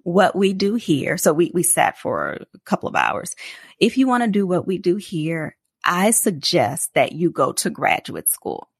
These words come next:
And the reason the person suggested that I,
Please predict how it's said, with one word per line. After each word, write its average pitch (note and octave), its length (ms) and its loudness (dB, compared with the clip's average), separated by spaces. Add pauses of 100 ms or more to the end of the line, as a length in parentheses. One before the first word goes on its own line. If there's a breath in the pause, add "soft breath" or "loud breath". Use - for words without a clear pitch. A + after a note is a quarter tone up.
(380 loud breath)
And F3+ 180 4
the E3+ 100 4
reason B3 580 2
the D#3+ 80 2
person E3+ 580 -2
suggested F3+ 680 -2
that E3+ 160 2
I, E3 260 2